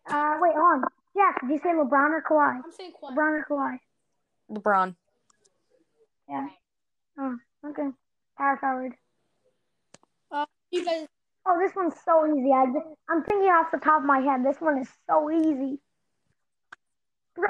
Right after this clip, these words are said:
Speaker 1: it's Giannis. Like, if you
Speaker 2: Yeah.
Speaker 1: think that Giannis
Speaker 2: Even,
Speaker 1: was not the
Speaker 2: like,
Speaker 1: best
Speaker 2: if you
Speaker 1: power
Speaker 2: think he's
Speaker 1: forward this
Speaker 2: topped
Speaker 1: year,
Speaker 2: up.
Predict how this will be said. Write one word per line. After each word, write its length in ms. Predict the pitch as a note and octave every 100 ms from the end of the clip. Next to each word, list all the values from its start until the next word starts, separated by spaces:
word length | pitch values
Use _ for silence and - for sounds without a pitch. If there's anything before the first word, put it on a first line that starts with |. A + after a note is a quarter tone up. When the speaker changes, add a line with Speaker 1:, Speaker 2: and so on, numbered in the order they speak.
| -
Speaker 1:
it's 140 | -
Giannis. 600 | D#4 C#4 D#4 F4 D#4+ B3+ -
Like, 180 | C#4+ - - -
if 100 | D#4
you 320 | D4+ F#4 A4+ A4
Speaker 2:
Yeah. 60 |
Speaker 1:
think 140 | G#4+ G4+
that 120 | E4+
Giannis 420 | C#4+ C4+ D4+ D4+ E4+
Speaker 2:
Even, 120 | C#4+
Speaker 1:
was 100 | A#3
not 380 | C4+ C#4+ D4+ D#4
the 60 | -
Speaker 2:
like, 60 | A#3+
Speaker 1:
best 220 | C4+ B3+ _ - _ _
Speaker 2:
if 120 | G4+ -
you 100 | F4
Speaker 1:
power 160 | F4 E4
Speaker 2:
think 100 | D#4+
he's 100 | D4+
Speaker 1:
forward 340 | D4 D4 C4+
this 100 | C4+ D4
Speaker 2:
topped 100 | C#4+
Speaker 1:
year, 180 | B3+
Speaker 2:
up. 180 | C4 C4+